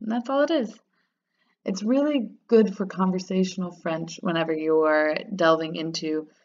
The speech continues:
your more complicated sentences and things like that. It's a way to ask if someone else likes music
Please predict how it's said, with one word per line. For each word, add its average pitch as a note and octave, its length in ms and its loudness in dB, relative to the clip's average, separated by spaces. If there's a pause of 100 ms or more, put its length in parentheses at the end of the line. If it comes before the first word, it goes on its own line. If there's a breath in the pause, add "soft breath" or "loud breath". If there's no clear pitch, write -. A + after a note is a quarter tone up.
(120 soft breath)
your E3 120 -6
more - 80 -10
complicated F3 680 -12
sentences A#3+ 640 0
and A3+ 160 0
things A3+ 220 0
like A3+ 160 -2
that. A3+ 260 0
It's F#3+ 160 -4
a G3 60 0
way F#3+ 260 2
to F#3 200 -4
ask E3+ 340 0
if F3 80 -4
someone E3 320 -2
else D#3 320 -2
likes D#3+ 340 -4
music E3+ 480 -2